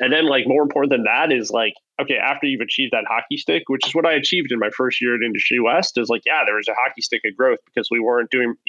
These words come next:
like, our email stunk and our, um, I had, a, we, I brought in a new company to, like, kind of burn down and, and rebuild our S E M. But it, then it's like, how do you create that sustained growth or that expected growth?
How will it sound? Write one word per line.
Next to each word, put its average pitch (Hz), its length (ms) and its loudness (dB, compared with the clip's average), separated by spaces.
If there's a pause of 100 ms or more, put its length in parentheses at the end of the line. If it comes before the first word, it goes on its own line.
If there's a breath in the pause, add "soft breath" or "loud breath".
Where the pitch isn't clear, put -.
(140)
like, 123 120 0
our 131 120 4 (120)
email 113 280 2
stunk - 400 -2 (680 loud breath)
and 120 160 0
our, 113 360 2
um, 110 600 2 (180)
I - 80 -2
had, 120 180 0
a, - 120 0
we, 117 140 0
I 113 160 -2
brought 120 240 0
in 117 60 2
a 113 40 0
new 113 160 0
company 110 380 0
to, 110 100 2
like, 101 140 0
kind 110 200 0
of 104 120 0
burn 113 180 2
down 110 220 2
and, 110 200 -2 (120)
and 107 120 0
rebuild 110 320 2
our 104 120 4
S 104 200 0
E 110 120 2
M. 110 200 0 (440 loud breath)
But - 100 2
it, 135 100 2
then 143 180 6
it's 135 120 2
like, 131 160 2
how 135 120 2
do 143 60 2
you 123 140 -2 (160)
create 131 200 2
that 104 140 2
sustained 104 680 0 (320)
growth 101 360 -2
or 113 80 0
that 107 200 0 (100)
expected 110 560 -2
growth? - 440 -4